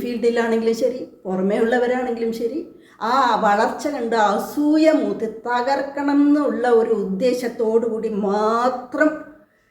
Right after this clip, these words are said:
ഇങ്ങനെ ചെയ്തതാണ്, ഇങ്ങനെ സംസാരിച്ചതാണ്, ഇങ്ങനെ ഡിബേറ്റ് നടത്തിയതാണെന്ന് ഞാൻ മനസ്സിലാക്കിയത്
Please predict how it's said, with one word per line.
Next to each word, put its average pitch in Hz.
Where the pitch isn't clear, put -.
ഇങ്ങനെ 220
ചെയ്തതാണ്, 208
ഇങ്ങനെ 220
സംസാരിച്ചതാണ്, 190
ഇങ്ങനെ 185
ഡിബേറ്റ് 190
നടത്തിയതാണെന്ന് 170
ഞാൻ 247
മനസ്സിലാക്കിയത് 175